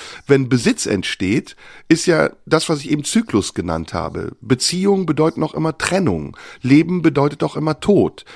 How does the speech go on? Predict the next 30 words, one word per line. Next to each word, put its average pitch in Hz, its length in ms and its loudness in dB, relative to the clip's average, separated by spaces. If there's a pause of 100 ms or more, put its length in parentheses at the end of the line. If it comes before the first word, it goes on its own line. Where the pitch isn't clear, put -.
(180)
Sprechen 160 500 0
bedeutet 147 420 0
auch - 120 0
immer 147 200 -2
Zuhören 104 600 0
oder 113 200 -2
Schweigen. 139 640 -2 (460)
Und 135 320 2 (180)
so 151 220 0
ist 180 160 -4
dieses 151 260 -4
Hin 190 160 4
und 165 220 0
Her 180 200 6
und 143 140 -2
dieses 135 240 -4
Wechselspiel 151 720 -2
zwischen 143 280 -6
diesen 127 220 -6
beiden 123 300 -2
Elementen 120 580 -2 (300)
auch 139 180 0
im 139 140 -4
Begriff 143 260 -2
Verlust, 160 440 0
für - 140 2
mich 165 200 0
jedenfalls, 85 560 -4
zu 101 80 -10
verstehen. 78 600 -8